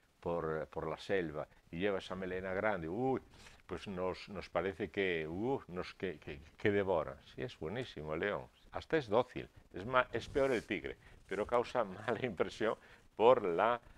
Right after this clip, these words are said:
por la, causa mala impresión por la apariencia que da. Haz-, pero en el fondo hablas con él y vas a llegar a un acuerdo. Éxito total y culminante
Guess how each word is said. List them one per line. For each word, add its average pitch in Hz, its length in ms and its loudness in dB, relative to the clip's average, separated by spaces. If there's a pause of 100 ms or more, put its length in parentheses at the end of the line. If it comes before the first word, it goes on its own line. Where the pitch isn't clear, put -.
(500)
por 104 260 4
la, 82 800 6
causa 98 360 2
mala 92 280 6
impresión 107 500 -2 (140)
por 78 180 2
la 80 140 6
apariencia 95 560 0
que - 100 -2
da. 69 240 2 (160)
Haz-, 92 220 -2
pero 131 260 0
en 131 160 -4
el 120 60 -2
fondo 110 360 -4 (540)
hablas 104 320 2
con 98 240 -2
él 160 160 -2 (240)
y 95 80 -10
vas 104 240 -4
a 92 60 -4
llegar 92 240 0
a 117 40 -4
un 104 120 -4
acuerdo. 71 480 -6 (200)
Éxito 78 480 -10
total 82 440 -6
y 71 60 -14
culminante 110 680 -10